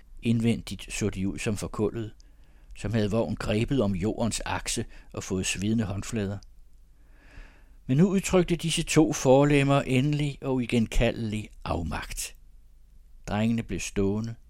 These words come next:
sky og forsigtige, til de følte, at Vogn ikke levede længere. Der kaldte de på Jørgen Nielsens kone. Hun kom til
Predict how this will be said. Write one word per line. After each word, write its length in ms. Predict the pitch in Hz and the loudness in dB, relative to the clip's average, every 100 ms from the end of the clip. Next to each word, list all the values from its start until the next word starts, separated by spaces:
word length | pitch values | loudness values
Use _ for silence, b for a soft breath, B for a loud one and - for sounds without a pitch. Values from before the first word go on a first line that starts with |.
| - | -20
sky 340 | - - 113 117 | -18 -8 -6 -6
og 80 | 107 | -6
forsigtige, 640 | 113 - 90 - 113 110 B B B | -6 -4 -6 -6 -10 -10 B B B
til 160 | - 107 | -10 -8
de 60 | |
følte, 360 | 101 98 90 107 | -6 -4 0 0
at 100 | 87 | 0
Vogn 260 | 87 65 87 | -2 -2 -6
ikke 180 | 87 | -4
levede 360 | 92 87 95 85 | -4 -4 -4 -4
længere. 380 | 87 85 98 92 - - - - - - - - - - B B B B - | -4 -4 -6 -6 -14 -20 -20 -20 -20 -20 -20 -20 -20 -20 B B B B -4
Der 100 | 123 | -4
kaldte 280 | - 117 - - | 2 0 0 -8
de 80 | |
på 140 | 117 107 | -6 -2
Jørgen 280 | 104 98 95 | 0 2 2
Nielsens 360 | 107 - 120 | -2 -4 -8
kone. 420 | - 95 90 113 - - b b b b - - | -4 -2 -2 -4 -10 -20 b b b b -20 -8
Hun 160 | 113 | -6
kom 200 | 110 110 | 0 0
til 240 | - 120 | 0 -2